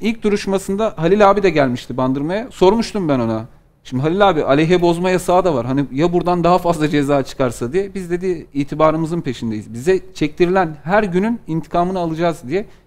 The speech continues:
İtibarının peşine düştü. Dünyevi, haklı olarak dünyevi it-, itibarının peşine düştü. Allah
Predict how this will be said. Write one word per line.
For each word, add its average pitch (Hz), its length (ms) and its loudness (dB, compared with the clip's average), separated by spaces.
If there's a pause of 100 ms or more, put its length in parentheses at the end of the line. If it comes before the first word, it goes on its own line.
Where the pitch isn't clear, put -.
(120)
İtibarının 214 560 4
peşine 214 380 -2
düştü. - 320 -6 (460)
Dünyevi, 190 540 4 (180)
haklı 151 300 2
olarak 160 320 4
dünyevi 160 340 0
it-, 170 200 -6 (140)
itibarının 185 500 0
peşine 135 400 -4
düştü. 202 440 -8
Allah 196 420 4